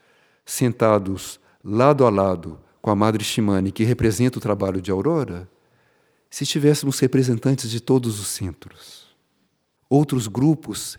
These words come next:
que representam a voz da hierarquia, isso é o plano, estarmos juntos, em irmandade. Está claro? E para terminar,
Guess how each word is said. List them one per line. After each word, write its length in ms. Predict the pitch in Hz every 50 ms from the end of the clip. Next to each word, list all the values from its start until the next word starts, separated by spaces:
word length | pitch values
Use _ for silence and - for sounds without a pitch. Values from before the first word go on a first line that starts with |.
| -
que 140 | - - 120
representam 800 | 120 135 - - 127 127 107 92 120 135 143 143 139 - 117 113
a 60 | 110
voz 260 | 104 92 110 120 123
da 100 | 107 107
hierarquia, 760 | 104 107 101 95 92 - - - - - 95 87 82 78 - 82 80 _ _ _ _ _ _ _ _ _ _ _ _ _ -
isso 240 | 175 208 202 - -
é 40 |
o 20 | 117
plano, 500 | - - 90 87 82 76 73 76 78 78 _ _ _ _ _ _ _ _ _
estarmos 440 | - - - 131 139 139 147 139
juntos, 720 | 117 104 110 139 151 151 131 - - - 107 - - - - _ _ _ _ _ _ _
em 300 | - 143 175 190 185 175
irmandade. 840 | 165 151 147 143 131 113 92 90 90 82 78 78 78 - 87 95 _ _ _ _ _ _ _ _ _ _ _ _ _ _ _ _ -
Está 220 | - - - -
claro? 420 | - - 110 120 139 135 120 110 101 _ _ _ _ _ _ _ _ _ _ _ _ _ _ _ _ _ _ _ _ _ _ _ _ _ _ _ _ _ _ _ _ _ _ _ _ _ _ _ _ _ _ _ _ _ _ _ _ _ _ _ _ _ _ _ _ _ _ _ _ _ _ _ _ _ _ _ _ _ _ _ _ _
E 60 | -
para 260 | 113 - 131 131 131 131
terminar, 840 | - 147 139 139 147 147 131 123 135 151 180 185 - - - -